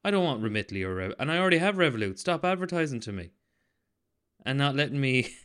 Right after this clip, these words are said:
<laughs> me skip. And then another ad within a minute of a five ad of vi-, video.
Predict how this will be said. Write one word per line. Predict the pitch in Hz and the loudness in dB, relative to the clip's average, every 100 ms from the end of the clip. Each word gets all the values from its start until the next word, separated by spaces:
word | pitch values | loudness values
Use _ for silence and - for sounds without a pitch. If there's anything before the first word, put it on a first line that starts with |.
| - | -20
<laughs> | - 127 | -16 -4
me | 120 113 | -2 0
skip. | - 156 - - _ _ _ | 2 0 0 -8 _ _ _
And | 110 | -4
then | 113 113 110 - | -2 -2 -2 -6
another | 107 110 104 | -4 -4 -2
ad | 104 104 95 | -4 -4 -4
within | 101 | -6
a | 95 | -6
minute | 92 110 101 | -4 -4 -4
of | 95 92 - - _ - | -4 -6 -10 -20 _ -20
a | |
five | - - 98 95 | -12 -6 -4 -4
ad | 90 | -6
of | 90 | -6
vi-, | 101 98 - | -6 -8 -8
video. | 98 107 | -6 -6